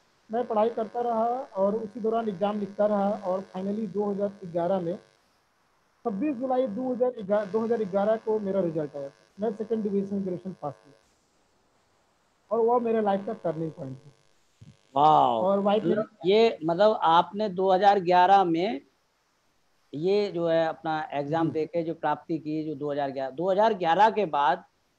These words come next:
Speaker 2: दो, अ-, अच्छा ये मैं थोड़ा सा इसमें आपको घुमा के लाना चाहूँ, मैं ये जानना चाहूँगा कि जो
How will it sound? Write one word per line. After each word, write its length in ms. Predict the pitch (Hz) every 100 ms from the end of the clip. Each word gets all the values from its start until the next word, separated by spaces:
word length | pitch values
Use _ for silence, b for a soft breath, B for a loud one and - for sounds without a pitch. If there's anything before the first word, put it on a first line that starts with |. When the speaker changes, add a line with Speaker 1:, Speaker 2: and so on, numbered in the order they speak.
| _ -
Speaker 2:
दो, 120 | 180
अ-, 300 | - 208 214
अच्छा 160 | 196 269
ये 220 | 254 247
मैं 380 | 214 233 254 -
थोड़ा 220 | - 202
सा 120 | 208
इसमें 460 | 233 220 196 185 208
आपको 360 | 202 185 185 190
घुमा 300 | 170 160 160
के 140 | 196
लाना 240 | 170 147
चाहूँ, 240 | 143 151 170
मैं 100 | 190
ये 120 | 190
जानना 280 | 175 135 131
चाहूँगा 460 | 131 120 123 160 180 _ _ _ _ -
कि 120 | 226
जो 380 | 214 262 269